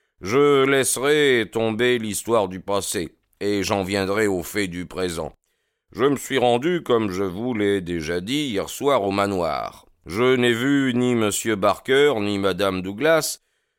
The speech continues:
Je ne voyais pas la nécessité de les déranger,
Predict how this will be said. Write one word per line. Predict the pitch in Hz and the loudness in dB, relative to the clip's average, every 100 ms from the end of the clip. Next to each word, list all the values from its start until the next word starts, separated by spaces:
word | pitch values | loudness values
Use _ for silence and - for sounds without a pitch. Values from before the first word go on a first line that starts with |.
| _ | _
Je | 78 87 | -8 -4
ne | 98 | -2
voyais | 87 95 90 | -2 -2 -2
pas | 80 107 101 90 | -2 0 2 2
la | 76 73 | 0 -4
nécessité | 80 - 80 - 82 110 98 | -6 -8 -8 -10 -8 -4 -4
de | 82 | -4
les | 76 | -6
déranger, | 76 82 110 117 175 - | -4 -2 0 0 -2 -4